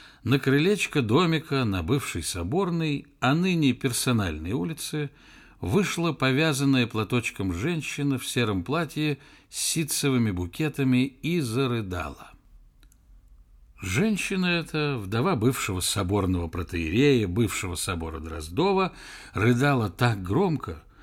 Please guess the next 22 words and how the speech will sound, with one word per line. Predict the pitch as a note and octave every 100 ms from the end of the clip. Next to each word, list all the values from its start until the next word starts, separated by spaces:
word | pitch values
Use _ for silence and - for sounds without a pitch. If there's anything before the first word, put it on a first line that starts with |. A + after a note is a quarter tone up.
| - -
что | - B2
в | -
скорости | - G3+ G3 D3 -
из | D#3 B2+
домика | C#3 D3 C3 B2
через | - A2+ A2+
улицу | G3+ F#3 - - E3+ D3 - -
в | - G#2+
окошко | A#2+ G#3 G3 - D#3+
высунулась | D#3+ - E3+ D#3+ C#3 A#2+
бабья | G#2+ B2+ G2+ G2+
голова | F#2 G2 G#2 E3 D#3+
в | -
пуховом | C3+ A#2+ C3 A#2+ G#2+
платке | G2+ G#2 - F#3 F#3+
и | -
воскликнула: | E3 F3+ - C#3 A2+ - F#2 E2 D2+ - - - - -
«Что | - - D#3+ C3
ты, | - -
Степанна, | - B2+ A#2 F#2+ D2+ C#2+ C#2+ B2+
али | A3+ B3+ C4
ещё?» | - - - -